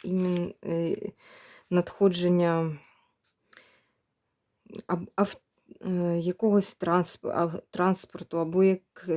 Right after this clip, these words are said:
ну, якнайшвидше їм треба рухатись, що в них цього нема, вони просто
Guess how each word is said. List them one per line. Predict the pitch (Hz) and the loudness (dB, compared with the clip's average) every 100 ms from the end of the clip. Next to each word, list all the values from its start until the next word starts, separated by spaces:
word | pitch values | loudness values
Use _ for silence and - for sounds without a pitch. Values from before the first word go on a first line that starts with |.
| - | -4
ну, | - 180 | -2 2
якнайшвидше | 196 208 208 202 - 196 196 - | 4 4 2 2 2 2 2 2
їм | 175 175 | -2 -2
треба | 185 175 185 | -2 2 2
рухатись, | 233 254 208 - 160 - - | 2 0 -4 -4 -8 -8 -10
що | - - | -8 -4
в | 185 | 0
них | 185 202 - - | 2 0 -6 -14
цього | - 185 180 185 | -8 -6 -2 0
нема, | 185 185 196 | 2 2 2
вони | 175 175 165 160 196 - | 2 0 -2 -8 -12 -6
просто | 180 180 175 - 165 | 0 0 -2 -10 -14